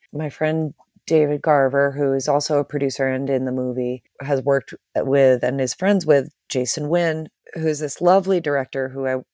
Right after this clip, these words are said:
got along with so well. And he was like, "I, I can either do this next month or at the end of August." Okay, you do it at the end of August. It's not done until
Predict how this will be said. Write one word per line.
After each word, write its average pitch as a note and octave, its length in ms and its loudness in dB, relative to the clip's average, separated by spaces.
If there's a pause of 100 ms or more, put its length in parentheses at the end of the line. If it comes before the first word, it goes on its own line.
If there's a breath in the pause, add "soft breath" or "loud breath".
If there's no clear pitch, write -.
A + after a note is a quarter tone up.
(100)
got C#3 160 -2
along C3+ 280 -2
with C3 120 -10
so D#3+ 200 -2
well. C3 400 2 (200)
And D#3+ 360 2
he F#3 320 4
was D#3+ 200 0
like, D3+ 340 6 (220)
"I, D#3+ 960 2 (360)
I E3 120 6
can F3+ 160 -2
either F#3 220 6
do F3+ 180 4
this D#3 220 4
next E3 380 0
month D3 420 -2
or C#3+ 120 2
at C3 160 0
the - 140 -2
end C#3+ 200 0
of C3 120 0
August." - 500 -4
Okay, F3+ 340 2
you C#3 80 0
do E3+ 120 0
it - 40 2
at - 80 -2
the - 160 -2
end G#3 220 2
of F#3+ 60 2
August. D3+ 500 2
It's - 220 -4
not C#3+ 380 -4
done C3+ 340 0
until C3 600 2